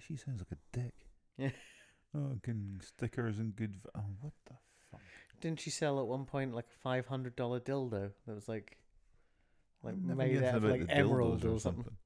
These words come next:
Speaker 2: Yeah, she was totally into, at one point she was totally into anal.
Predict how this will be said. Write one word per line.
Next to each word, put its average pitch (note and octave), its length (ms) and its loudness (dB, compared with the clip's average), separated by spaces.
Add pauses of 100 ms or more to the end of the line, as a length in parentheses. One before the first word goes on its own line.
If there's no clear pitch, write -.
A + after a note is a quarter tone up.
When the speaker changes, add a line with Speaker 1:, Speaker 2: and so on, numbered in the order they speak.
(160)
Speaker 2:
Yeah, F3+ 120 2
she F#3 120 -2
was E3 100 -4
totally D3+ 320 2
into, C3 220 -4
at C#3 80 0
one D3+ 160 2
point C3+ 200 -2
she C3 60 -4
was A#2+ 60 -4
totally A#2+ 300 -2
into A2+ 220 -4
anal. B2 380 -2